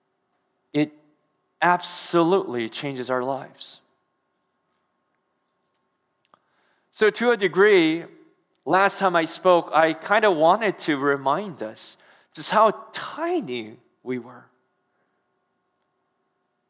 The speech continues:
in light of who God is. That there should be an appropriate level of humility that we come before God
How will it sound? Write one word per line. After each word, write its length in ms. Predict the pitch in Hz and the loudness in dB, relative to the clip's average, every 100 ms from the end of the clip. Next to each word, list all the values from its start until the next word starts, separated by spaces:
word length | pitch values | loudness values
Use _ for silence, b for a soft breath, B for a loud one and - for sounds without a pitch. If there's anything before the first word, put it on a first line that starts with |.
| _ _ _ _ _ _ _ _ _ _ _ _ | _ _ _ _ _ _ _ _ _ _ _ _
in 160 | 156 180 | -2 4
light 220 | 190 180 | 4 6
of 80 | 180 | 4
who 140 | 170 | 2
God 240 | 160 160 151 | 2 2 0
is. 480 | 196 143 - - - _ _ _ _ - | -6 -12 -18 -20 -20 _ _ _ _ -4
That 140 | 165 | 2
there 160 | 196 180 | 4 4
should 220 | 233 233 | 2 0
be 100 | 233 | 2
an 140 | 202 | 4
appropriate 760 | 180 - - 214 277 269 247 220 | 2 0 -4 0 0 0 0 2
level 380 | 202 208 202 190 | 4 2 2 2
of 80 | |
humility 640 | 165 - 156 220 247 - 143 | 0 -6 -4 -4 -4 -8 -6
that 140 | 135 131 | -4 -4
we 120 | 135 | -6
come 320 | - 139 131 | -4 -4 -4
before 340 | 131 - 143 | -10 -6 -6
God 480 | 135 156 139 117 120 | -4 -4 -4 -6 -10